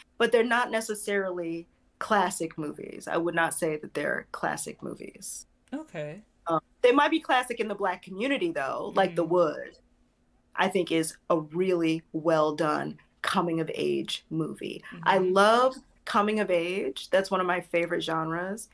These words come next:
Speaker 2: Same.
Speaker 1: And The Wood, have you seen it?
Speaker 2: I haven't seen The Wood, but I do love coming of age films.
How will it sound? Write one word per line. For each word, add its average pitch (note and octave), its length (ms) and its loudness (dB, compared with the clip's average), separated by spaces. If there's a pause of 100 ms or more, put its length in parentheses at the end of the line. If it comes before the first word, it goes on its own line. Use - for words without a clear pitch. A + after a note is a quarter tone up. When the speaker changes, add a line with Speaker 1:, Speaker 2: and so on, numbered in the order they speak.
Speaker 2:
Same. D#3 240 -12
Speaker 1:
And F3 180 4
The F#3+ 80 4
Wood, F#3+ 460 2 (140)
have A#3+ 180 2
you B3+ 80 2
seen A3+ 420 0
it? F4 240 2 (680)
Speaker 2:
I C#4+ 400 -4
haven't G3 400 -8
seen A3 540 0
The G#3+ 200 -4
Wood, A#3 420 -4
but F3+ 100 -8
I F3 80 -4
do A#3+ 180 -4
love E3 260 -4
coming D#3 280 -10
of C#3+ 100 -10
age C#3 140 -6
films. - 840 -16